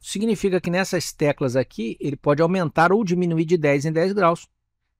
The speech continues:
É interessante, se você achar que é muito, você pode baixar e botar em cinco graus, pode botar, botar até de um em um grau, ok? Deu OK. Ah, o back é aqui, né? Botamos aqui o back.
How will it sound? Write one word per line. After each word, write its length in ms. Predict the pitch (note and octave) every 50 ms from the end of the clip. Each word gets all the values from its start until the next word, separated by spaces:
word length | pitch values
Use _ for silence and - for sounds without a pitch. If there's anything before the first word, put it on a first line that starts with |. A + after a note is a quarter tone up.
| _
É 40 | -
interessante, 520 | - - D#4 D#4 G#3+ - E3 D3 C3 -
se 80 | - D3
você 100 | C#3+ -
achar 240 | C#3+ - - D#3+ D3+
que 100 | - E3
é 40 | D#3
muito, 480 | D3+ E3 F3 G3 A#3+ C#4+ B3+ - B2
você 220 | A#2+ A#2+ - - -
pode 200 | - - C3+ C#3+
baixar 400 | D3+ E3+ D#3+ - D3 D#3 - - _ - _ _ _ _ _ _ _ _
e 80 | D3+
botar 280 | D3+ D3+ D3+ - D#3 D#3
em 60 | E3+
cinco 420 | - - - D#3+ E3 D#3+ - E3+
graus, 320 | C#3+ B2+ B2+ C3+ D3 D3 -
pode 180 | - B2+ A#2+ B2+
botar, 180 | B2+ E3 E3+ - _ _ _ _ _
botar 380 | F#3 D3 D3+ D3+ C#3+ - - D#3+
até 220 | D#3 - F3+ G3
de 120 | F#3+ F#3 G3+
um 180 | F3+ F3 F#3+
em 100 | G3 F#3+
um 100 | G3 G#3
grau, 280 | G#3 F3 A#2+ G#2 G#2 - _ -
ok? 360 | B2 - - C#3+ E3 E3 - _ _ _ _ _
Deu 260 | C3 A#2+ B2+ C#3 D#3+
OK. 380 | E3+ - - F#3+ G3+ A#3 A3 - _ _ _ _ _ _ _ _ _ _ _ _ _ _ _ _ _ _ _ _ _ _ _ _ _ _ _ _ _ _ _ _ _ _ - - _ _ _
Ah, 160 | - B2 A#2 A2+
o 40 |
back 340 | G#2 G#2 B2 A#2+ - - C3+
é 40 | B2
aqui, 320 | A#2+ - - - F3 G3+
né? 220 | G3 F3+ F3+ G3+ G3+ - _ _ _ _ _ _ _ _ G#3 _
Botamos 380 | - A#2+ A2 - - A2+ A#2 G#2+
aqui 160 | A2 - -
o 60 | A#2+
back. 400 | A2+ A2+ B2+ C#3 E3 F3 - -